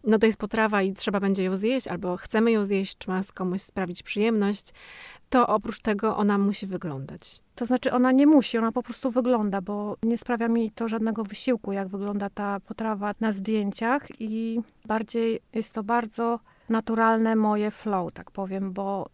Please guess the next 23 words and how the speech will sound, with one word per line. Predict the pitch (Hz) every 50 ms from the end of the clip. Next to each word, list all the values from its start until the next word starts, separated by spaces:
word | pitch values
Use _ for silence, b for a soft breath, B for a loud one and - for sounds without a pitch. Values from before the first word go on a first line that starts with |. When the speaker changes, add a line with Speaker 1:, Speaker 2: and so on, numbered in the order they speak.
| - - -
Speaker 2:
znajomi | 226 226 240 240 240 247 262 269 269 262 254 240
czy | - - 220
nieznajomi | 226 233 233 - 240 233 233 226 226
pytają | 220 - 226 - 247 247 247 233
mnie, | 226 226 226 220 214 214
myślą, | 214 220 233 - - 240 220 214
że | 208 208 214
ja | 214 208
poświęcam | - 220 214 - - 220 214 - 214 208
temu | 190 214 214 214
bardzo | 190 226 226 214 233
dużo | 214 226 226 240
czasu, | 233 - 214 190 - - - 190
ale | - 208 208 208
naprawdę | 208 214 214 - - 220 220 - - 214
nie | 214 208
poświęcam | - - - - - 208 196 - 196 196 196 202
temu | - - 214 214 214 208 202 202
dużo | 190 208 214 - 208
czasu. | 208 - 202 190 190 - 233
Robię | 220 220 208 226 226
najprostsze | 226 220 226 220 - - 220 214 - - - 220
kadry, | 214 - 214 208 202 185 208 208 214 220 220